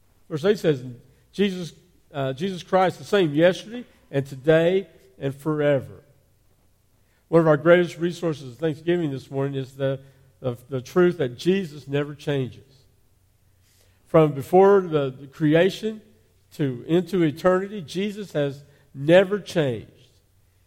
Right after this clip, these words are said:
and he holds all the power. In Matthew twenty-eight eighteen, the Bible says, "And Jesus came and spake unto them, saying, 'All power is given unto me in heaven and in earth.'"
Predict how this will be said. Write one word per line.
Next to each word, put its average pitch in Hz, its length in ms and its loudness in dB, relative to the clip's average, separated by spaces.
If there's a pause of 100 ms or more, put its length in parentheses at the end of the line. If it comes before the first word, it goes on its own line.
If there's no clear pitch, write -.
(160)
and 127 120 -2
he 131 100 -2
holds 175 420 2
all 160 200 4
the 151 80 -10
power. 143 480 -4 (1900)
In 127 100 -8
Matthew 156 320 0
twenty-eight 156 480 0
eighteen, 156 540 -4
the 123 40 -12
Bible 120 300 -4
says, 117 340 -8 (400)
"And 139 320 2
Jesus 151 460 -4
came 170 400 0
and 135 100 -10
spake 180 380 0
unto 135 240 -10
them, 131 160 -6
saying, 170 280 -2
'All 190 260 4
power 165 520 2 (200)
is 127 120 -14
given 185 240 4
unto 196 240 -4
me 127 380 -6 (280)
in 139 220 2
heaven 165 540 4
and 131 160 -4
in 139 160 -2
earth.'" 120 340 -6